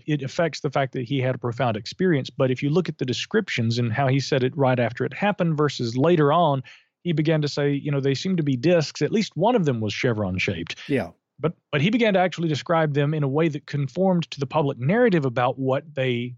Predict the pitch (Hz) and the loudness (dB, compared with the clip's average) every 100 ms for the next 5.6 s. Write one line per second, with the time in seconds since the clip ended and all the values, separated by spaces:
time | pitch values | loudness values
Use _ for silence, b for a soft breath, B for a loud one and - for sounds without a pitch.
0 | _ 135 117 - 220 220 151 143 131 131 | _ -6 -6 -2 2 4 4 2 -2 -2
1 | 113 117 120 170 175 123 120 90 131 127 | -2 -2 -2 -2 -4 -2 -2 -2 0 0
2 | 120 110 107 180 214 104 - 269 B B | 0 0 0 0 0 -2 2 0 B B
3 | B B _ 160 240 311 311 226 - 247 | B B _ 0 0 2 0 -2 -4 -4
4 | 240 233 277 185 131 143 151 151 175 175 | -2 -2 -2 0 0 0 2 2 2 2
5 | - 160 151 160 160 151 | 0 -2 0 0 0 -2